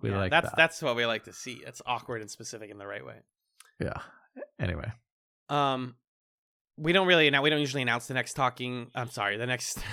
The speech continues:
Speaker 2: <laughs> should you watch thing,
Speaker 1: <laughs>
Speaker 2: but I would like to announce what we're watching next week for chats.
Speaker 1: Yeah.
Speaker 2: Um, so folks who aren't keeping up with chats, the main show, every week we watch two episodes of cult classic T V shows. We're bringing back Thirteen Under Thirteen,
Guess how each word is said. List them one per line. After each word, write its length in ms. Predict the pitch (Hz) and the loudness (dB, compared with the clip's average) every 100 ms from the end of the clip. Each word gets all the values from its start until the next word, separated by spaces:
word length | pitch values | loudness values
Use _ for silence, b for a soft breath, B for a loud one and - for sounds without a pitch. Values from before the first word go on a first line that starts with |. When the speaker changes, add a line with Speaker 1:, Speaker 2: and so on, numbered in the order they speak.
| - | -12
Speaker 2:
<laughs> 200 | - - | -16 -18
should 260 | - 135 117 | -6 -6 -2
you 100 | 120 | 4
watch 260 | 120 123 | 4 2
thing, 260 | - 113 107 113 B | -4 -4 -2 -6 B
Speaker 1:
<laughs> 240 | B B - | B B 4
Speaker 2:
but 100 | 160 | 4
I 40 | |
would 140 | 165 220 | 6 4
like 140 | 240 | 2
to 80 | 226 | 4
announce 180 | 196 190 | 2 4
what 100 | 160 | 2
we're 80 | 139 | 4
watching 340 | 139 - 139 | 4 2 -2
next 220 | 139 - | -2 -4
week 440 | 131 156 123 - _ _ _ _ _ | -6 -6 -8 -16 _ _ _ _ _
for 80 | 117 | -12
chats. 400 | - 113 104 - | -6 -2 -2 4
Speaker 1:
Yeah. 220 | 131 131 - _ _ _ _ _ _ - | 6 6 2 _ _ _ _ _ _ -6
Speaker 2:
Um, 260 | 117 120 120 | -4 -4 -2
so 160 | 156 | -4
folks 300 | - 202 196 | 2 2 4
who 220 | 185 156 | 0 2
aren't 240 | 143 143 147 | 4 4 2
keeping 160 | 151 143 | 0 0
up 60 | |
with 80 | 131 | 0
chats, 240 | - 135 - | 2 0 2
the 100 | 120 | -2
main 200 | 120 113 | -2 -2
show, 420 | - 117 117 117 | 0 2 2 0
every 360 | 120 120 113 113 | -2 -2 -4 -6
week 280 | 117 113 | -8 -8
we 80 | 117 | -4
watch 180 | 113 - | -6 -6
two 100 | 123 | -8
episodes 240 | 110 135 | -8 -10
of 100 | 120 | -10
cult 160 | - 120 | -8 -4
classic 300 | 131 123 - | -2 -4 -6
T 80 | 156 | -6
V 80 | 170 | 0
shows. 320 | 202 190 - b b b | 4 4 0 b b b
We're 100 | - | -2
bringing 300 | 147 196 277 | 2 2 2
back 180 | 220 214 | 2 2
Thirteen 300 | - 190 180 | 2 -4 -2
Under 160 | 156 147 | -2 -2
Thirteen, 540 | 147 - 143 143 214 | -4 -6 -6 -6 -8